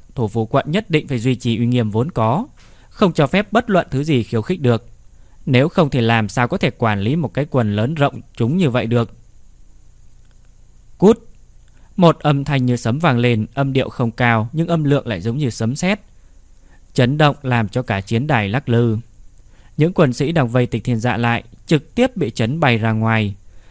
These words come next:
giống như trăm con kiến bị vòi rồng cuốn lấy. Một cái trong tay ôm kiếm thanh niên từng bước một bước ra,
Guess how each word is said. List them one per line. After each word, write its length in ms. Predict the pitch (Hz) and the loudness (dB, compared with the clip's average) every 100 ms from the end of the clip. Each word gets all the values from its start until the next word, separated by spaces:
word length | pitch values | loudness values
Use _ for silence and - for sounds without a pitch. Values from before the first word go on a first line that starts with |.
| - | -4
giống 180 | 147 160 | 0 2
như 100 | 202 | 2
trăm 260 | - 156 131 | 2 0 2
con 200 | 127 113 | -2 0
kiến 260 | 117 147 | -2 0
bị 100 | 190 | -2
vòi 240 | 110 113 101 | 0 0 0
rồng 240 | 107 98 | -2 -2
cuốn 220 | - 113 | -4 -2
lấy. 320 | 135 110 180 254 - - - - - - - - - - - - | 0 0 -2 -4 -14 -20 -20 -20 -20 -20 -20 -20 -20 -20 -16 2
Một 140 | 156 | 2
cái 180 | - 139 | 2 0
trong 200 | 175 131 | 2 0
tay 200 | 135 127 | 2 0
ôm 180 | 123 110 | 0 -4
kiếm 240 | - 127 | -2 -4
thanh 200 | 175 127 | -2 0
niên 320 | 120 117 107 107 - - - - | 2 2 0 -6 -14 -20 -8 2
từng 260 | 160 127 | 4 4
bước 220 | 170 220 | 0 0
một 200 | 147 120 | 0 0
bước 140 | 160 185 | 0 0
ra, 400 | 139 127 117 | 2 4 2